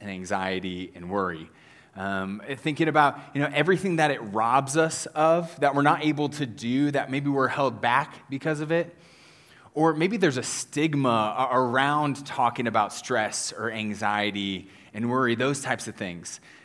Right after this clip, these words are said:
Uh, maybe you've, you've had a lot of sleepless nights because of this. Or maybe just a lot of fear.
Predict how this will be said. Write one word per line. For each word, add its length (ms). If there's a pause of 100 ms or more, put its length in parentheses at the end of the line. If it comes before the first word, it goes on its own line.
Uh, 220
maybe 500
you've, 300 (180)
you've 200
had 180
a 40
lot 160
of 40
sleepless 500
nights 600 (180)
because 300
of 100
this. 400 (400)
Or 40
maybe 260
just 280
a 80
lot 400
of 120
fear. 680